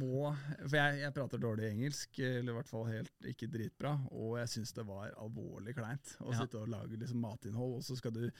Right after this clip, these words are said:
Speaker 1: selge inn, eh, oppskrifter da, med liksom gjær og mel og diverse ting. Jeg satt og googlet hvert eneste ord, jeg kunne jo ikke, eh, én ingrediens på engelsk.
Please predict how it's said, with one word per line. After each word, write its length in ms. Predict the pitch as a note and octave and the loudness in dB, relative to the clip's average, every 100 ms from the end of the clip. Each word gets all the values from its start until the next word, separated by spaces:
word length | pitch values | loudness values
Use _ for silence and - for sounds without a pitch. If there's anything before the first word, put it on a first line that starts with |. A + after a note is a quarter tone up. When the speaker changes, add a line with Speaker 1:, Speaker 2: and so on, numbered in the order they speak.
| - - - | -12 -18 -2
Speaker 1:
selge 400 | - D#3 A#2+ A#2+ | 6 6 6 6
inn, 220 | C3 C3 | 6 6
eh, 260 | C3 B2+ C#3 | 4 4 2
oppskrifter 480 | C#3+ - A#2 A#2 F#3+ | 0 0 -2 2 4
da, 80 | F#3 | 6
med 220 | D3+ C3+ C3 | 8 6 6
liksom 240 | B2 B2 B2 - - | 4 4 2 -2 0
gjær 480 | C3+ B2 A#2+ B2+ B2+ | 2 4 2 2 2
og 60 | |
mel 300 | B2+ A2+ A2 A#2+ | 2 2 -2 -2
og 40 | |
diverse 240 | B2 A#2+ B2+ | -2 -2 0
ting. 200 | D3+ D#3+ | 2 4
Jeg 80 | C#3 | 2
satt 160 | B2+ A#2+ | 2 0
og 80 | |
googlet 320 | B2+ G#2+ A#2 A#2+ | 2 2 2 0
hvert 100 | B2+ B2+ | 0 -2
eneste 240 | G2+ - | -2 -2
ord, 140 | C#3+ D#3+ | 0 2
jeg 60 | C3+ | 4
kunne 160 | B2 | 2
jo 80 | A#2 | 2
ikke, 160 | - A2+ A2+ | -2 -2 -2
eh, 960 | A2+ A#2 B2 - - - - E3 D3 | 0 0 -2 -4 -8 -18 -4 4 6
én 240 | D3 D3+ D3 - B2 | 8 6 2 -2 -2
ingrediens 540 | D3 C3+ B2+ B2+ D3 - | 4 6 6 6 4 2
på 140 | B2+ | 2
engelsk. 320 | A2 D#3 - | 2 0 -2